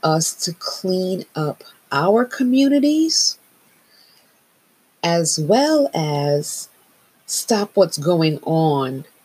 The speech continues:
systemically. Um, and so for that reason, my agenda is two-pronged.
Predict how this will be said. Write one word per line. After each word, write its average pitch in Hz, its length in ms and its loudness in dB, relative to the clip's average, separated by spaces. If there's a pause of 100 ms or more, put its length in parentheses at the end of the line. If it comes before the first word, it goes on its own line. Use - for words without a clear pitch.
(520)
systemically. - 880 -2 (1800)
Um, - 480 -14 (120)
and 165 140 2
so 160 360 2 (680)
for 165 200 2
that 151 220 2
reason, 143 540 0
my 143 160 2
agenda 131 640 -2
is 123 420 -4 (460)
two-pronged. 123 840 -6